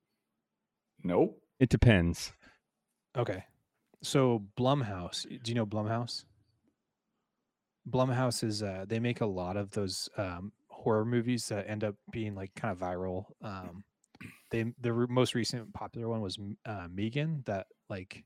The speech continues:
Speaker 3: little doll thing that came to life and had that
Speaker 1: Oh, I did see the
Speaker 3: creepy
Speaker 1: trailers for
Speaker 3: dance
Speaker 1: that.
Speaker 3: trailer.
Speaker 2: Oh,
Speaker 3: Yeah,
Speaker 2: yeah,
Speaker 3: yeah.
Speaker 2: yeah, yeah. I did see that.
Speaker 3: So, th-, um, the, uh, I forget what his first name is. His last name is Blum, but he, he, his big thing, he started the studio because he wanted to take, like,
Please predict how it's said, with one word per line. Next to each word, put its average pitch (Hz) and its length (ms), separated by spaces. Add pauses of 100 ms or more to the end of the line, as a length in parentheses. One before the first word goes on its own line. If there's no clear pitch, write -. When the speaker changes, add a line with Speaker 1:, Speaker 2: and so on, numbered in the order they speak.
(300)
Speaker 3:
little 110 180
doll 95 360
thing 135 220
that 127 220
came 135 180
to 127 60
life 123 320
and 101 100
had 113 160
that 101 200
Speaker 1:
Oh, 101 220
I 95 140
did 95 240
see 98 140
the 92 100
Speaker 3:
creepy 120 220
Speaker 1:
trailers 90 240
for 98 40
Speaker 3:
dance 90 200
Speaker 1:
that. 87 100
Speaker 3:
trailer. 135 380 (120)
Speaker 2:
Oh, 113 200
Speaker 3:
Yeah, - 0
Speaker 2:
yeah, 98 80
Speaker 3:
yeah. 90 280
Speaker 2:
yeah, 85 160 (180)
yeah. 101 60
I 98 60
did 98 220
see - 160
that. - 220 (600)
Speaker 3:
So, 139 460
th-, - 240
um, 110 640 (200)
the, 110 680 (560)
uh, 127 160 (180)
I - 80
forget 131 200
what 113 80
his 101 100
first - 220
name 98 140
is. 92 160
His 107 100
last 113 180
name 104 100
is 98 100
Blum, 95 500
but 101 220
he, 107 440 (200)
he, 127 520
his 120 160
big 110 240
thing, 101 420
he 117 140
started 123 260
the 98 80
studio 104 420
because 98 280
he 104 80
wanted 98 280
to - 40
take, 92 220
like, 95 140